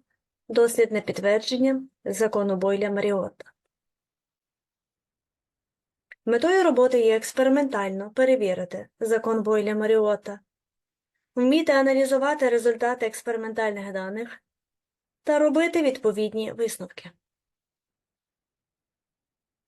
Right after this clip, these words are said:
Закон Бойля-Маріотта — один із основних газових законів. Роберт Бойль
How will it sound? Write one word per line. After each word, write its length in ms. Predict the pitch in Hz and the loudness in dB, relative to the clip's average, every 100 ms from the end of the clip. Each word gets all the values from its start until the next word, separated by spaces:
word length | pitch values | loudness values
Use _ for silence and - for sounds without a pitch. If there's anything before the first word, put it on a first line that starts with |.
| _ - | _ -8
Закон 420 | 226 226 233 233 | 0 0 2 2
Бойля-Маріотта — 920 | 226 226 226 220 214 208 208 214 269 - _ _ _ _ _ _ | 4 2 2 0 0 0 -2 -4 -10 -12 _ _ _ _ _ _
один 440 | - 240 277 349 - | 0 2 2 -2 -2
із 160 | 262 | -4
основних 680 | 247 220 233 220 220 247 262 - | -4 -8 -8 -8 -4 -6 -6 -14
газових 520 | 208 202 202 208 208 | -12 -10 -8 -8 -6
законів. 640 | 208 202 196 - 180 _ _ _ _ _ _ _ _ _ _ _ | -6 -6 -8 -8 -18 _ _ _ _ _ _ _ _ _ _ _
Роберт 480 | 240 269 320 247 - | 0 0 2 0 -2
Бойль 420 | 190 202 202 208 | -4 -2 -2 -4